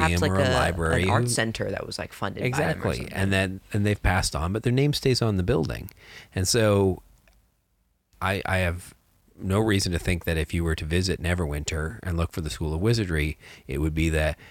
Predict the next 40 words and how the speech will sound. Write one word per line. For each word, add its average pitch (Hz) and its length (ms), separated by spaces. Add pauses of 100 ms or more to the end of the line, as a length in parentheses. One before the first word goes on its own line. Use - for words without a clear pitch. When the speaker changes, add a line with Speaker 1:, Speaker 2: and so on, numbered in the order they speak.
(180)
Speaker 2:
Agonazar 87 720
School 76 320
of 92 80
Wizardry. 90 520
Speaker 1:
Sure. - 240
Speaker 2:
It's - 120
there. 90 540 (180)
Um, 80 560 (100)
and 87 220
even 85 220
if 85 120
he 95 200
has 82 360
Speaker 1:
Could 151 140
have 156 80
Speaker 2:
no - 60
Speaker 1:
even - 100
Speaker 2:
longer 104 160
Speaker 1:
been, - 160
like, - 80
built 127 240
in 127 80
his, 117 180
like, 104 200
big 107 180
mansion, 104 400
which 98 160
is 101 100
really 98 220
just - 260
three - 160
houses 101 300
cobbled 95 320
together. - 380
Speaking - 400
of 107 120
which, - 440 (280)
Agonazar 107 720
was 101 160
an 104 100